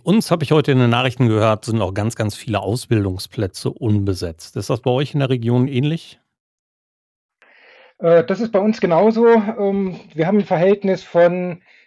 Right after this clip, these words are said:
Speaker 2: zwei offenen Ausbildungsstellen pro unversorgten Bewerber, also pro Jugendlichen, der derzeitig noch auf der Suche ist. Das mag jetzt für die Jugendlichen sehr idyllisch klingen. Wir schauen natürlich auch auf die andere Seite des Marktes. Das heißt,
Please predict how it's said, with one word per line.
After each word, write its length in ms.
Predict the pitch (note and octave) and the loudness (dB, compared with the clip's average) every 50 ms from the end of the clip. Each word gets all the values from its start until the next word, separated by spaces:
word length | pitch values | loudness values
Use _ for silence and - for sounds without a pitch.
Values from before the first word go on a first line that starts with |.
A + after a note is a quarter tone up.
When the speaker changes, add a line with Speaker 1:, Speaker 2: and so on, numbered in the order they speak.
| _ _ | _ _
Speaker 2:
zwei 440 | _ - - D#3 D#3+ F3 F#3+ G3 G3 | _ -4 0 2 4 4 4 4 2
offenen 320 | F#3 F#3 - G#3 F#3 E3 | 0 0 0 -2 -2 -2
Ausbildungsstellen 1040 | - D3+ F3+ F#3 - _ F3+ E3+ E3+ F3+ F3 D#3 - - E3 D#3+ E3 E3 E3 D#3 - _ | 0 0 0 0 0 _ -2 -2 0 -2 -4 -6 -2 2 4 4 4 4 2 -2 -6 _
pro 400 | - - C#3+ D#3 E3+ F3 F3+ F#3 | -6 0 2 4 4 4 4 4
unversorgten 840 | F#3+ F#3+ F#3 F3+ G3+ E3+ - F3 D#3 C3 D3+ D#3+ D#3+ D#3+ - E3 C3 | 2 0 -2 -4 -4 -2 0 0 2 4 4 4 4 2 0 -2 -2
Bewerber, 420 | D3 B2 C3 D#3 F3 F#3 F3 E3+ | 0 0 2 2 2 2 2 2
also 160 | D3 C3 C#3 | 2 0 -2
pro 240 | B2 - - D3+ D#3+ | -4 -2 0 0 0
Jugendlichen, 600 | D#3 C#3 D#3+ D#3+ D#3+ D3 - D3 C#3 A#2+ D3 C3 A#2 | 2 2 0 -2 -2 -6 -8 -8 -8 -8 -8 -2 0
der 140 | D3 C#3 | 0 0
derzeitig 540 | A#2+ D3+ D#3 E3 - - D3+ D3 D3 D3 A#2+ | 2 2 0 0 0 0 -2 -2 -2 -2 -6
noch 120 | C3+ C#3 C#3+ | -6 -4 -4
auf 160 | C#3 C#3 - | -4 -4 -2
der 160 | - C3+ B2 | -2 -4 -2
Suche 300 | A2+ E3 G#3+ G3+ G#3 F#3+ | -2 -4 -2 -2 -2 -2
ist. 260 | - F3 E3+ - _ _ - - _ _ _ _ _ _ - | -2 -4 -6 -8 _ _ -20 -20 _ _ _ _ _ _ -4
Das 160 | D3 C#3 - | -4 -2 -2
mag 320 | C#3 C#3 D3+ F3+ F3+ - | -2 0 0 0 0 -2
jetzt 160 | F#3+ F3+ F#3 - | -4 -6 -4 -6
für 100 | F3+ F3 | -4 -4
die 140 | D#3+ C#3+ | -2 -2
Jugendlichen 520 | D3 F#3 G3+ G#3 F#3+ - F3+ E3+ F3+ F3 D#3+ | -2 -2 -2 -2 -4 -6 -10 -10 -8 -8 -2
sehr 220 | D#3+ E3+ F3 - | 0 0 0 0
idyllisch 520 | D3+ A#2+ A#2 F#3 G#3+ G#3+ G#3+ G3 - - - | -2 -2 -2 0 0 0 0 -2 -4 -10 -8
klingen. 360 | - G#3 G3 G#3 G#3+ G3+ D#3+ | -2 0 0 2 0 0 0
Wir 140 | D#3 D#3 D3 | 0 -2 -2
schauen 260 | - E3 D#3+ F3 F3+ | 0 0 0 2 2
natürlich 400 | F3+ E3+ F3 F3 E3+ E3 C#3+ - | 0 -2 -2 -4 -6 -6 -4 -6
auch 140 | D#3+ D3 D#3 | -4 -2 -2
auf 120 | D3 - | -2 -2
die 120 | - D3 | -2 -6
andere 320 | B2 E3 G3 F#3+ F#3 F3+ - | -4 -2 -2 0 0 0 2
Seite 340 | - D#3+ D#3 D#3+ D#3 D#3+ - | 2 2 0 2 0 -4 -6
des 160 | C#3+ A#2+ - | -6 -8 -6
Marktes. 460 | C3+ C3+ D3 - - - - C3+ - | -4 -2 -2 -2 -2 -6 -10 -10 -8
Das 160 | - C3+ - | -8 -6 -2
heißt, 340 | C#3+ C3+ C#3+ C#3 - _ _ | 0 0 0 -2 -4 _ _